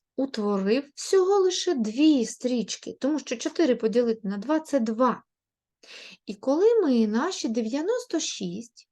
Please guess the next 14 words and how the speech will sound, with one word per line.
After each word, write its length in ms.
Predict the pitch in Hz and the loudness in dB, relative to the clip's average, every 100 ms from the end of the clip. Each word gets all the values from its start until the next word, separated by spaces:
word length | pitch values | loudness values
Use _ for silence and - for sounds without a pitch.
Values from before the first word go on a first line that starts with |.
| _ | _
поділимо 800 | 277 262 302 330 247 208 190 175 | -2 0 4 4 6 2 2 0
на 320 | 190 247 233 | 2 2 0
дві 520 | 180 180 196 285 247 | -2 -6 -2 -2 -2
частини, 1040 | 196 - 190 185 - - 311 523 523 202 180 _ _ _ _ _ _ _ _ _ _ _ - - - | -4 -10 -12 -12 -18 -2 2 2 2 0 -2 _ _ _ _ _ _ _ _ _ _ _ -20 -20 -6
то, 140 | 208 | -4
звичайно, 600 | 185 190 - 392 494 453 | -2 -2 -2 0 4 2
що 260 | - - 220 | 2 0 -2
кожна 760 | - 254 247 208 185 180 180 | -2 2 4 4 2 -4 -6
з 120 | 175 | -4
них 500 | 190 202 311 466 - _ _ _ - | 0 2 4 2 0 _ _ _ -10
буде 580 | 175 185 214 302 440 - | -4 0 2 2 0 -6
сорок 640 | - 262 277 294 294 - | -4 0 2 0 -2 -6
вісім 460 | 190 208 233 - 214 | -6 -4 -4 -2 -4
сантиметрів. 840 | - 196 190 196 196 190 180 - | -4 -8 -4 0 2 0 -4 -12